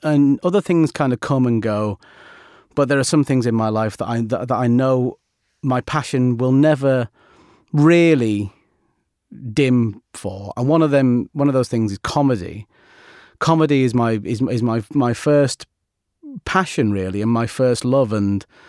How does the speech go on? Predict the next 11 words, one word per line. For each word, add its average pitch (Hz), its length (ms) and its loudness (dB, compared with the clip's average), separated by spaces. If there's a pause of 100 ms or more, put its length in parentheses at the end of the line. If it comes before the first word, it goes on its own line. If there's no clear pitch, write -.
(240)
the 135 80 -6
thing 151 240 4
that 131 80 0
I 110 100 -2
turn 127 400 0
to 117 240 -2
so 123 240 0
often 120 460 -2
for 98 480 -4 (840)
comfort 156 500 0
and 104 480 -4